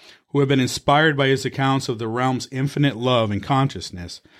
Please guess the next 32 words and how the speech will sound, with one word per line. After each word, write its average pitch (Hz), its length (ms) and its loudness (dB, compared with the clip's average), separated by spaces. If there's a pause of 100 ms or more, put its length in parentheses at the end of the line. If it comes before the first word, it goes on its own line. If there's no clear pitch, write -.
(120)
that 107 160 -6
transcends 165 640 2
the 123 80 -2
limitation 123 640 -2
of 104 100 -8
the 101 80 -12
physical 107 480 -8
world. 92 440 -8 (380)
His 123 200 -4
experience 170 500 2
of 139 100 0
feeling 143 280 2
connected 135 540 0
to 110 280 -8
all 139 240 2
creation 135 560 0
and 104 80 0
encountering 123 460 2
a 107 100 0
source 131 400 -2
of 95 160 -10
perfect 143 440 -2
peace 139 280 -2
and 107 80 -4
harmony 101 540 -2 (420)
has 120 160 -2
been 120 140 0
seen 156 360 2
as 107 160 -6
a 107 60 -8
powerful 127 460 0
testament 104 580 -2